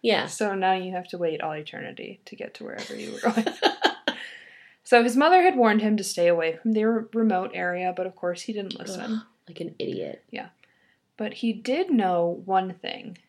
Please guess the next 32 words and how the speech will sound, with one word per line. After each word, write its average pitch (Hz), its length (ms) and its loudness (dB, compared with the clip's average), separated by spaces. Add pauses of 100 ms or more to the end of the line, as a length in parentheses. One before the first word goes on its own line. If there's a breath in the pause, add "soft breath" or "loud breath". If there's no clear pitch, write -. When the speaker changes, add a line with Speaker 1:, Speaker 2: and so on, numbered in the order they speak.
(260)
Speaker 2:
Evil 226 320 2
spirits 202 540 -2
could - 240 -6
be 190 140 -6
banished 190 840 -6
by 180 160 -6
certain 170 540 -8
words. - 760 -12
Speaker 1:
Mm. 240 920 -2 (260)
Speaker 2:
When 220 160 2
Kuchisaki 294 680 -4
Onna 202 360 -2
stepped 226 480 -6
out 196 260 -4
from 208 160 -4
behind 208 400 2
a 175 60 -4
tree 170 400 -8 (580 loud breath)
Speaker 1:
<gasps> - 400 -16
Speaker 2:
and 208 240 2
confronted 262 600 2
him, 180 280 0
he 262 180 2
fell 277 500 2
in 220 240 2
terror, 202 680 -2
landing 196 460 -4
on 180 160 -6
his 185 180 -12
back. - 420 -6
Speaker 1:
Fair 180 380 -2
enough. 175 460 -6